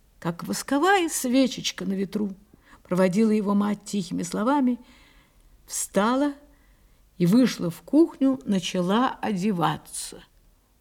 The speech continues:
«Куда вы, Ненька?» «С вами?» Андрей взглянул на Павла, дергая себя за усы. Павел быстрым жестом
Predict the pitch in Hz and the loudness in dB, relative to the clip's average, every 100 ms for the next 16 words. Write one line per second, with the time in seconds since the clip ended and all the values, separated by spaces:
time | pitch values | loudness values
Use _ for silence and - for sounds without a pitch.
0 | _ _ _ _ _ - 143 131 226 240 | _ _ _ _ _ -8 -4 2 2 2
1 | 131 90 - _ _ _ _ _ _ - | -2 -10 -18 _ _ _ _ _ _ 0
2 | 165 254 269 196 147 - - - _ _ | 8 10 10 8 -2 -14 -18 -20 _ _
3 | _ _ _ _ _ _ _ _ _ _ | _ _ _ _ _ _ _ _ _ _
4 | _ _ _ - - - 147 202 240 285 | _ _ _ -18 -16 -2 2 4 4 2
5 | - _ _ _ _ _ _ _ _ _ | -4 _ _ _ _ _ _ _ _ _
6 | _ _ _ - 127 139 185 185 160 160 | _ _ _ -4 0 2 2 0 2 4
7 | 170 185 156 156 165 202 220 220 214 _ | 6 6 2 2 0 0 2 -2 -4 _
8 | - _ _ _ _ _ - 143 170 190 | -20 _ _ _ _ _ -8 2 4 4
9 | 180 185 - 175 185 175 170 165 - - | 0 -4 -4 -2 -2 -2 -4 -4 -8 -10
10 | - _ _ _ _ _ _ _ _ _ | -14 _ _ _ _ _ _ _ _ _
11 | - 233 233 202 190 151 233 226 - 180 | -2 4 4 2 -4 0 0 0 0 0
12 | 156 202 202 - 143 | 2 0 -2 -4 -6